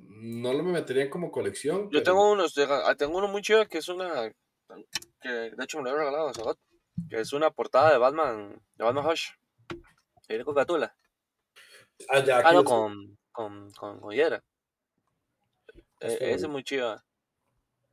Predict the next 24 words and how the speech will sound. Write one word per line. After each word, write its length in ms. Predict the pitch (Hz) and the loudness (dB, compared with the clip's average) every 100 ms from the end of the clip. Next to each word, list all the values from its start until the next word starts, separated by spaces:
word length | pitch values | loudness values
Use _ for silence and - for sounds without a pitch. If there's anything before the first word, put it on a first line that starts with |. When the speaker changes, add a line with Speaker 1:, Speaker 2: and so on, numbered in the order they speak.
| _ - _ _ _ _ _ _ _ _ _ | _ -20 _ _ _ _ _ _ _ _ _
Speaker 1:
Mae, 360 | 104 123 120 101 | -6 -4 -2 -4
yo 100 | 110 | -4
no 20 | 120 | 0
soy 100 | 131 | 4
de 100 | 131 | 4
comprar 200 | 123 127 | 2 0
muchos 280 | 135 139 | 0 -2
Funkos 340 | 135 139 135 113 | -2 -2 -2 -2
así 100 | 117 | -4
de 120 | 123 | -4
marca, 340 | 123 131 135 - | -6 -8 -10 -8
pero 200 | 101 98 | -8 -8
sí 100 | 107 | -10
me 80 | |
gusta 300 | 110 113 - | -10 -12 -12
mandar 240 | 110 101 110 | -12 -10 -10
a 100 | 104 | -8
pedir 240 | 107 104 | -10 -10
personalizados, 840 | 110 107 101 90 101 95 90 - - | -12 -12 -10 -10 -10 -10 -10 -12 -18
especialmente 580 | _ - 101 120 120 | _ -10 -8 -8 -8
personajes 440 | 120 107 98 113 113 | -10 -10 -8 -8 -10
que 80 | 107 | -12
me 80 | 98 | -12
resultan 520 | 101 95 113 107 | -12 -14 -12 -12